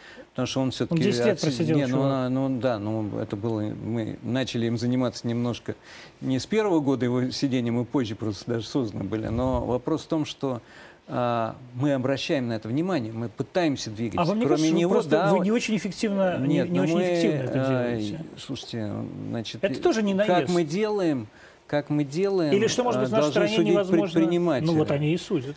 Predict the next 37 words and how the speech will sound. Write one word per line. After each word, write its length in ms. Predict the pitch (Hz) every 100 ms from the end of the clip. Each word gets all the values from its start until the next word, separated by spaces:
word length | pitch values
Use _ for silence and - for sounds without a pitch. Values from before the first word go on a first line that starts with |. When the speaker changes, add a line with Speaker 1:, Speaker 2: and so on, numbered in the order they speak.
| -
Speaker 1:
Они 300 | 117 127 175
судят, 400 | - 185 156 143 - 139
э, 420 | 131 123 120 117 110 120 -
тем, 200 | 180 175
что 140 | 143
он 80 | 127
со 200 | - 131
мной 180 | 143 139
сейчас 200 | 123 -
товарищ, 460 | 131 170 214 147
и 20 |
мы 120 | 127 127
вместе 340 | 143 143 -
сейчас, 300 | - 123 -
он 160 | 123 127
у 120 | 123
нас 300 | 127 117 - 139
общественный 480 | 120 - 139 -
уполномоченный 640 | 113 120 123 156 190 - 117
по 340 | - 127 123 - - -
как 160 | - -
раз 200 | 131 127
вопросам 440 | 123 - 135 -
содержания 460 | 120 110 110 123 117
под 220 | 110 131
стражей. 400 | - 143 110 - - -
А, 260 | - -
Speaker 2:
Сколько 320 | - - 294 220
у 60 |
нас 180 | 190 190
сейчас 160 | 131 139
Speaker 1:
а, 60 | 139 139
Speaker 2:
предпринимателей 460 | - - 120 170
вообще 360 | 151 156 - 117
сидит? 380 | - 120 110 107 - -
Speaker 1:
Ну, 320 | 143 175 151
это... 640 | - 131 156 143 135 131